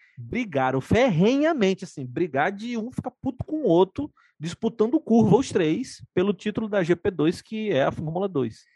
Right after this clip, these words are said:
Então, assim, o Nelsinho Piquet tinha tudo pra ser um cara, é,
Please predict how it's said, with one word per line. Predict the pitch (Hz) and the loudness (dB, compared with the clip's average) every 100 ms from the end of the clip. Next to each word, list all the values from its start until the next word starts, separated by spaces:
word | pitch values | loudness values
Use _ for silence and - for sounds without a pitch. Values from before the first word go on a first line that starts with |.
| _ _ - | _ _ -4
Então, | 180 233 | 0 2
assim, | 247 240 202 | 2 -2 -2
o | 175 | 0
Nelsinho | 180 185 - 220 | 2 2 2 -2
Piquet | - 208 170 123 | -2 -4 -2 -4
tinha | 117 - 160 - _ _ | -4 -8 -8 -8 _ _
tudo | 240 226 214 185 262 320 - _ | 4 6 6 6 4 4 0 _
pra | 143 147 | -2 -2
ser | - 151 135 147 190 - - - 131 | -2 -6 -4 -4 -6 -8 -12 -10 -8
um | 139 - | -8 -4
cara, | 120 117 123 139 190 - - | 0 4 4 4 2 -4 -8
é, | 127 131 131 131 131 127 123 120 117 113 110 | -2 0 2 0 0 0 0 0 0 -2 -4